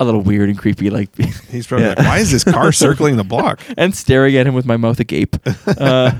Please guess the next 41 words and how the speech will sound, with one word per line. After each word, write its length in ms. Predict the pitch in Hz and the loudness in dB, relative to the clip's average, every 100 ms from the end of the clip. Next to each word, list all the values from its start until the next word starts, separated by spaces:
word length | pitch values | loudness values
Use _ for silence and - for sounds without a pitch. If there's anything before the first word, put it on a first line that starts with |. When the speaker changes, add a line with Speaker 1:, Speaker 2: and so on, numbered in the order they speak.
| - - _ | -8 -18 _
Speaker 3:
<laughs> 340 | 139 - 117 | -16 -6 -4
Speaker 1:
anyway, 220 | 104 98 101 _ _ - - - - | -4 -6 -8 _ _ -20 -20 -20 -14
so 160 | - - | -12 -6
that's 160 | 151 | -2
my 100 | 156 | -2
confession. 280 | 143 127 101 | -2 -4 -2
Just 180 | 175 - | -2 0
that 80 | 180 | 0
I'm, 180 | 151 139 | 0 0
I'm, 220 | 127 131 | -4 -4
I, 200 | - 135 - | -2 -2 -2
I'm 220 | 139 131 | -4 -4
fascinated 600 | 127 - 160 151 135 120 | -10 -4 -2 -2 -4 0
by 80 | 113 | 2
watching 320 | 110 110 110 | 2 0 -4
people 300 | 107 - 104 | -6 -2 -2
looking 180 | 107 110 | -2 -6
at 60 | 107 | -8
the 60 | |
house, 320 | 127 101 110 - | -6 -6 -6 -8
and 220 | 104 - | -10 -8
it's 140 | - | -6
not 160 | 202 269 | -2 -2
so 100 | 359 | -2
much, 200 | 311 214 | 0 0
like, 100 | 180 | -2
excitement; 580 | 131 - 113 - 175 240 | -4 -4 -2 -2 -6 -8
it's 160 | - - | -10 -4
more 160 | 139 135 | -2 0
just 220 | 127 - | -2 -4
kind 200 | 135 117 | -6 -4
of 120 | 107 | -4
really 160 | 110 98 | -2 -4
weird 480 | 95 87 73 - - | -4 -4 -4 -4 -6
Speaker 2:
Mm-hmm. 280 | 113 107 95 92 | -6 -6 -8 -10
Speaker 1:
that 160 | - - | -10 -6
our 80 | - | -2
house 240 | 113 113 117 | 0 -2 -4
is 120 | 101 | -8
like 160 | - | -10
a, 220 | - 95 | -8 -8